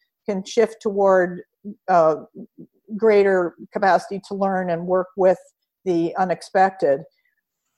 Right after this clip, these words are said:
If, in fact, you che-, seize that moment, you recognize that that's the direction you're heading in.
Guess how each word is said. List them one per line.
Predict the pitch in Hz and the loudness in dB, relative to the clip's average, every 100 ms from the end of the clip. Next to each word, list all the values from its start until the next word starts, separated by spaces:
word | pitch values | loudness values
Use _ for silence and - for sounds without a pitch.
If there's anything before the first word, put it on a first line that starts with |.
| _ _ - | _ _ 4
If, | 226 208 - - - | 6 6 2 -10 -10
in | 175 | -8
fact, | 170 - 175 165 - - _ | -4 2 4 2 0 -12 _
you | 190 185 175 - _ | -6 -4 -4 -8 _
che-, | - 190 | -6 -6
seize | - - 185 160 | -6 -8 -6 -4
that | 160 139 165 | 0 0 0
moment, | 143 143 127 170 | -4 -4 -6 -8
you | 160 | -8
recognize | 180 175 175 156 160 147 143 147 | 0 0 0 -6 -6 -6 -6 -4
that | 147 135 | -6 -4
that's | - 156 165 - | -2 -2 -2 -8
the | 170 | -8
direction | 147 135 135 - 131 | -2 -2 -4 -10 -12
you're | 131 | -8
heading | 151 147 139 | -4 -4 -6
in. | 131 | -10